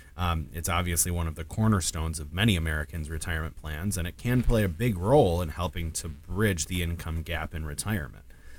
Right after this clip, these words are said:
Many of our clients have a hard time understanding Social Security, which is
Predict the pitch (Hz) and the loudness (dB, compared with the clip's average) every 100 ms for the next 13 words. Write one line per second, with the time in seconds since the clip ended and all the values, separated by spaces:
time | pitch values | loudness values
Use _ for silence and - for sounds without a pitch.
0 | - - - - 131 110 107 113 110 104 | -16 -16 0 6 8 8 6 6 4 6
1 | 104 90 - 101 95 104 92 85 87 - | 2 0 0 0 2 2 2 2 0 4
2 | 165 156 92 87 80 85 - 78 - 71 | 6 8 6 4 0 -2 -2 -4 -8 -8
3 | 69 82 120 - - - - 104 107 87 | -6 -4 -4 -6 -20 -8 -2 2 4 4